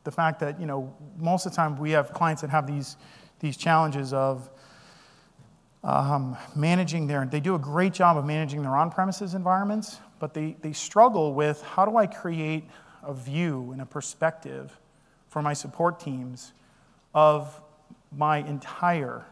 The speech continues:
environment?" So my, my hybrid cloud, my multi-cloud.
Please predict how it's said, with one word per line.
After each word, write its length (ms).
environment?" 560
So 340
my, 400
my 160
hybrid 400
cloud, 400
my 80
multi-cloud. 680